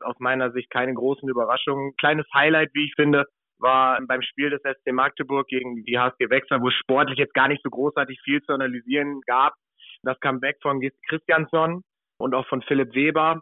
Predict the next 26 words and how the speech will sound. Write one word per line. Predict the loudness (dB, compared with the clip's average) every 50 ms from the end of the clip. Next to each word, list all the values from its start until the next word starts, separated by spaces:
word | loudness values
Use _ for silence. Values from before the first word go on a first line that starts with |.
| _ -6
dass | -6 -6 -4
man | -4 -6 -2 -2
wirklich | -4 -4 -2 -6 -6 -6 -6
irgendwie, | -6 -6 -6 -4 -2 0 2 2 4 4 2 0 -2 _ _ _ -2
ja, | 0 2 2 4
noch | 2 0 0
mal | 0 0 0
ein | 0 -2
paar | -2 0 0 2 2 2 0 0 -4 _ -16 -16 -6 -4
Highlights | -2 0 0 0 0 -2 -4 -6
in | -10 -12 -10
diesem | -12 -14 -12 -12 -10 -4
Sinne. | -4 -2 0 0 -2 -2 _ _ -20 -20 -20 _ _
Christiansson | -6 -6 -2 0 0 -2 0 0 0 0
ja | 2 2
nach | 0 0 0
dem | 0 -2 -2 -2 -2 -4 -4
Champions | -4 0 0 0 0 0 -2 -4 -2 -2
League | -2 -2 -2 -2
Sieg | 0 0 0 0 0 -4 -2
seither | 0 0 0 0 2 2 4 4
ohne | 4 4 4 4
Einsatz | 4 2 2 2 0 -2 -2
aufgrund | -2 -4 -4 -2 -4 -2 -2
einer | -4 -4
Schulterverletzung | -2 -4 -2 0 -2 -2 0 0 0 0 0 -2 _ -4 -4 -4 -4